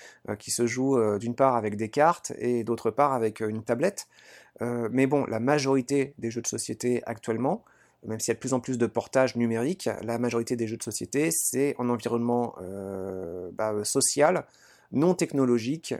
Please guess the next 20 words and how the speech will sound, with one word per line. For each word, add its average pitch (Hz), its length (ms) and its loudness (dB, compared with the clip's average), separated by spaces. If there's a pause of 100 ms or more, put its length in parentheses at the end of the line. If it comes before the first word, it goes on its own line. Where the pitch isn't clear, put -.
euh, 110 200 -2
avec, 123 480 0
euh, 113 420 2
du 117 140 -8
papier, 135 400 2
un 131 100 0
peu 117 140 -2
de - 40 -12
plastique 135 640 -4
et 107 60 -4
puis, 120 420 -4
euh, 104 140 0
pas 123 160 2
mal 139 160 6
de 127 80 0
carton. 120 320 -2 (960)
Donc, 135 400 -2
euh, 113 480 2
voilà, 110 180 4
alors 117 320 2